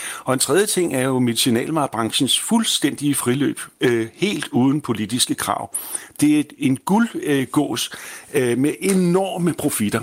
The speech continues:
som tager fra vores allesammens sundhedsbudgetter. Og den problemstilling kan slet ikke rejses af regionerne. De har bittesmå, øh,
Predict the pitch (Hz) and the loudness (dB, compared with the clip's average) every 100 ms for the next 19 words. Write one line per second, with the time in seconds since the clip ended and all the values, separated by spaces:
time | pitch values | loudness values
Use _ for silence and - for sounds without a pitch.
0 | - - 143 - 147 151 - 127 117 110 | -2 0 0 0 -2 -4 -4 -2 0 -2
1 | - 147 170 117 123 110 98 98 104 - | 0 2 2 0 -2 -2 0 0 -2 -2
2 | - 98 98 - - - - - 135 190 | -2 -2 -4 -10 -12 -10 -10 -6 0 2
3 | 127 196 156 156 - 147 135 135 - 113 | 2 -2 0 0 2 2 2 2 0 -2
4 | - 117 131 117 90 80 - 101 - 101 | 0 0 0 0 0 -2 0 -2 0 0
5 | 98 90 92 73 95 98 - 151 127 107 | 0 2 0 0 -2 -4 0 0 0 -2
6 | 127 156 165 135 120 - - 110 101 | -2 0 2 2 0 -4 -6 -2 0